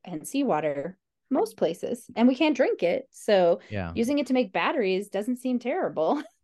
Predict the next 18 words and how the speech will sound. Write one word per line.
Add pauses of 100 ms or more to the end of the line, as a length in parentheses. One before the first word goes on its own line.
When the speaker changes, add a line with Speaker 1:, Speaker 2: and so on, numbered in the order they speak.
Speaker 2:
It
doesn't
seem
terrible.
It
seems
a
lot
better
than
what
I
was
watching
last
night
about
how,